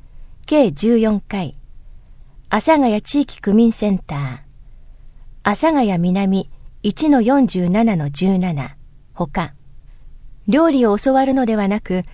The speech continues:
自分たちで料理について調べ、計画して作る、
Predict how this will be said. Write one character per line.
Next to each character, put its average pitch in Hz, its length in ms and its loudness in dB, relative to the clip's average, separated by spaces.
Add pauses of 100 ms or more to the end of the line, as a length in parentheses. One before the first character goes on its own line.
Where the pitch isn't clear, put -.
(340)
自 190 160 2
分 320 220 0
た 240 160 -4
ち - 120 -10
で 196 180 -2 (100)
料 269 220 6
理 233 100 4
に 202 140 4
つ - 140 -4
い 240 100 0
て 180 140 -6
調 196 260 -4
べ、 - 160 -6 (100)
計 254 200 2
画 262 260 0
し - 80 -8
て 220 100 -2
作 196 300 -6
る、 - 140 -6